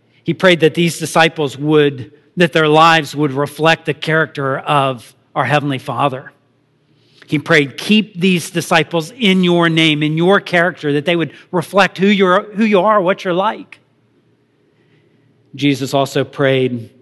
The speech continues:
a third request. He prayed that they would be protected. We looked at this last week in verse fifteen. "Keep them from the evil one. Protect them. Guard them.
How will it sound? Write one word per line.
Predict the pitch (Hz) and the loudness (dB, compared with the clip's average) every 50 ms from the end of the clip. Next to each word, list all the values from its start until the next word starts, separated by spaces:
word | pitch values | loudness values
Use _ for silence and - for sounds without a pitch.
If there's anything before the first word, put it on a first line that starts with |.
| _ - | _ -10
a | 151 | -10
third | - - 175 170 170 160 | -2 2 4 4 4 4
request. | 165 143 123 - 143 139 131 - - | 2 -2 0 2 0 0 0 0 -4
He | 156 | -6
prayed | 139 - 175 175 165 151 | -4 0 2 2 2 2
that | 156 147 | 0 0
they | 165 156 | 2 2
would | 151 151 151 | 0 0 0
be | 135 151 | -2 -2
protected. | 151 - 165 151 - - 185 170 - - 147 131 | -2 -2 -4 -4 -2 -2 -2 -2 0 -2 -2 0
We | 139 160 | 0 0
looked | 165 175 170 - | 0 0 0 0
at | 165 147 | -4 -2
this | 156 143 - - | -2 -6 -4 -2
last | 156 156 143 - 170 | -2 -2 -2 -2 0
week | 175 165 147 151 | 0 0 0 -2
in | 147 139 | -4 -2
verse | 151 143 - | -4 -4 -6
fifteen. | - 170 160 151 - - 190 175 156 143 113 - - _ _ _ _ _ - | -4 -4 -4 -4 -2 -2 0 0 0 -2 -4 -8 -18 _ _ _ _ _ -4
"Keep | - - 240 220 - - | 2 4 4 4 4 2
them | 214 180 180 170 | 2 2 2 0
from | - 190 180 175 | -2 -2 0 2
the | 175 175 | 2 2
evil | 220 247 220 202 208 226 202 202 170 151 | 0 0 0 0 2 2 2 2 2 2
one. | 143 143 139 135 135 | 0 -2 -2 -4 -4
Protect | - 196 196 196 - 233 226 220 - - | -4 -6 -6 -4 -4 -4 -4 -4 -6 -8
them. | 175 156 156 156 135 156 160 _ _ _ - 170 156 | -8 -8 -8 -8 -12 -18 -20 _ _ _ -14 -10 -2
Guard | 151 165 170 190 214 202 156 | 2 4 4 4 4 2 2
them. | 156 143 147 170 139 | -2 -4 -6 -8 -16